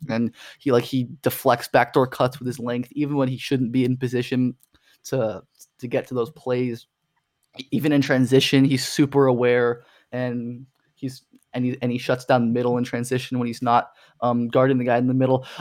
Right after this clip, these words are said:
I think even though the point about his, his, his frame is definitely, uh, a worthwhile one, that,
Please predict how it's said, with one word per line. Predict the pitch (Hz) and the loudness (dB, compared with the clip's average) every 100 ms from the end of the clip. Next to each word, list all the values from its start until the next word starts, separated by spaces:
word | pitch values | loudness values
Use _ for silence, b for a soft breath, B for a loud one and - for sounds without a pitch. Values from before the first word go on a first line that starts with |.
| - | -2
I | |
think | 170 220 220 - | 2 2 2 0
even | 160 151 160 | -4 0 2
though | 143 131 127 | 4 4 0
the | 123 117 123 | -8 -10 -10
point | 127 151 135 | -4 -2 -2
about | 131 123 113 | 2 2 0
his, | 135 131 113 - - _ _ _ | -2 -2 -4 -10 -20 _ _ _
his, | 123 110 | -10 -10
his | - 120 | -8 -8
frame | - - 123 127 | -10 -8 -4 -4
is | 117 | -4
definitely, | 120 123 123 - - | -6 -4 -6 -6 0
uh, | 113 104 107 | 2 2 0
a | 110 | -2
worthwhile | 107 107 - 123 120 | -2 -4 0 2 4
one, | 127 127 127 | 2 0 0
that, | 110 - | -2 -6